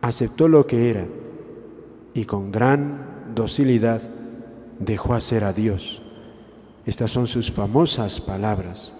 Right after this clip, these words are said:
¿no? Cuando después del anuncio del ángel, "Hágase en mí", dice la Virgen, ¿no?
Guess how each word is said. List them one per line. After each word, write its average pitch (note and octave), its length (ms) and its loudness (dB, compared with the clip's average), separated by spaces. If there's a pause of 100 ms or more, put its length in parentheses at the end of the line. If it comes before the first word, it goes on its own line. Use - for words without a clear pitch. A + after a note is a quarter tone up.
(280)
¿no? C#3+ 160 0
Cuando G2 480 -2
después G2+ 440 -2
del G#2+ 140 2
anuncio A#2+ 420 2
del G#2 160 0
ángel, C#3 420 0 (1120)
"Hágase A2 540 -4
en G2 240 -8
mí", B2 220 -2 (440)
dice F#2+ 320 -8
la F2 140 -8
Virgen, F2+ 460 -10
¿no? A#2+ 100 -10